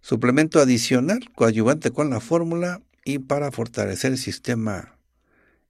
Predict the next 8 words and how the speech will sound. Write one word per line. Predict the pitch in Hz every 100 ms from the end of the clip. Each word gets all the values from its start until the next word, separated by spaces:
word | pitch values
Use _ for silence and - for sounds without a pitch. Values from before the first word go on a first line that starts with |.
| _
inmune. | 113 104 135 123 85 - _ _ _ _ _ _ _ _ _ _ _ _ _ _ _ _ _
El | - 104
eli-, | 113 143 - 117
elixir | 110 156 - 117
que | 151
contiene | 131 113 101 147 160 165 175 _ _ _ _ _ _ _ _ _ _ _
orégano, | - 110 139 143 143 - _ _ _ _ _ _ _ _
jengibre, | - 98 85 139 135 123 131 -